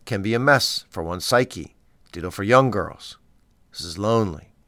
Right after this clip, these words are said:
Modern families are increasingly challenging with the large numbers of single parents or two working parents, making parenting difficult, and time-honored mealtimes a rare event.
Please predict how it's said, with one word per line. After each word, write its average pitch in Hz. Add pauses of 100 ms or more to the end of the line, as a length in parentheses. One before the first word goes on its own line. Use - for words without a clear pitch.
(760)
Modern 131
families 170
are 160
increasingly 156
challenging 110 (540)
with 110 (380)
the 113 (120)
large 123
numbers 113
of 117
single 113
parents - (400)
or 92
two -
working 131
parents, -
making 107 (200)
parenting 98
difficult, 110 (200)
and 82
time-honored 98
mealtimes 107
a 95
rare 85
event. 95